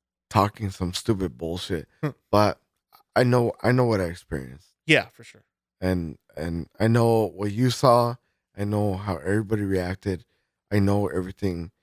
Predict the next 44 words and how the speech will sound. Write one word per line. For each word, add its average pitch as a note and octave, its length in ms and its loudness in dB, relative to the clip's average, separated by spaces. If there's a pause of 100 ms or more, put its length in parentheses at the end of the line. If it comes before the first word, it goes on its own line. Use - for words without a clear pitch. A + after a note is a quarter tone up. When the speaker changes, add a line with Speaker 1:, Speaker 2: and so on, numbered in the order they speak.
(960)
Speaker 1:
I F#2 120 0
know G2 260 0
that E2+ 220 0
night E2 440 -6
like F2+ 220 -8
the F#2 120 -10
back C#2 340 -14
of F2+ 40 -4
my E2 120 0
fucking F2 380 -10
hand. C#2 420 -16 (400)
Like F2+ 100 -4
it E2+ 60 -6
was E2 180 -8
yesterday. F2+ 640 -4 (400)
I F2 100 2
don't G2+ 180 0
remember F2+ 440 0
fucking E2+ 640 -4 (360)
Speaker 2:
What C#3+ 120 -4
the - 80 -10
fuck B2 220 -6
we A2+ 60 -20
talked - 280 -6
about. G#2+ 240 -10 (280)
Speaker 1:
Um, G2+ 440 4
I, F#2+ 200 0
I, F#2 360 -2
I - 40 2
know A#2 180 0
this. F2+ 480 -8 (600)
You A2+ 340 4
talk G#2 340 -2
about, F#2+ 340 -2 (380)
I - 80 2
remember G#2+ 280 2
what E2+ 120 -2
the F#2 80 -14
fuck F2+ 240 -4
I F2 40 -8
had F2+ 160 -6
for - 140 -18
breakfast D#2 720 -10
yesterday. C2+ 480 -12